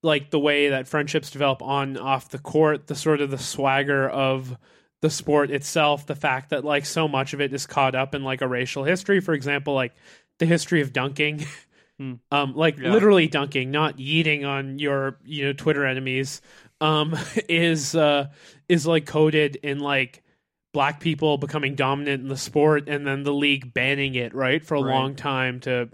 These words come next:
Speaker 1: to sort of cut them out in some way. Um, and, like, when you watch it, such, like, a tempo-driven game, like, you can feel the shifts in energy. All it takes is one lucky shot for a team to come back.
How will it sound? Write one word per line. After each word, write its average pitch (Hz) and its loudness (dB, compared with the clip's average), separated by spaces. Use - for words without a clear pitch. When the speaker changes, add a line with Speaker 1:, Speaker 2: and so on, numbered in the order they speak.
Speaker 1:
to 147 -4
sort 139 -2
of 139 -6
cut 147 -4
them 135 -6
out 131 -4
in 135 -14
some 135 -8
way. 123 -2
Um, 147 0
and, 170 -2
like, 160 0
when 185 0
you 175 2
watch 151 2
it, 143 -4
such, 160 -2
like, 156 0
a 139 -2
tempo-driven 139 -2
game, 131 -2
like, 147 -6
you 143 -16
can 135 -10
feel 143 0
the 139 -2
shifts - -4
in 135 -10
energy. 131 0
All 135 2
it 139 0
takes 143 -2
is 135 -8
one 147 0
lucky 151 -2
shot 131 -2
for 147 -2
a 139 0
team 143 -6
to 135 -8
come 147 -6
back. 127 0